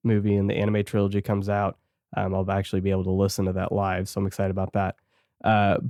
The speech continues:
but I was listening to the, uh, episode of Matango that Giant Monster Messages did with, um,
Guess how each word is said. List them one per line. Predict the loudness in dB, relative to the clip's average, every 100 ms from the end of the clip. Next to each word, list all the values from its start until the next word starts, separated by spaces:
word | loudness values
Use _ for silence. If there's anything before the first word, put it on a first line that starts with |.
| 0
but | 4 4 2
I | 4
was | 6 6 6 2 2
listening | 4 6 4 4 6 4 2
to | 0 2 4 6 4 4 2 -2
the, | -4 0 2 4 2 0 _ -8
uh, | -4 -4 -4 -8 -6 -2
episode | 0 0 2 4
of |
Matango | 2 0 2 2 4 2 2
that | 0 0
Giant | 0 0 0
Monster | 0 0 -2
Messages | -2 0 -2 -4 -4
did | -4 -2 -2
with, | -2 0 2 0 -4 -12 -18 _ _ _ _ -8
um, | -4 -2 -4 -6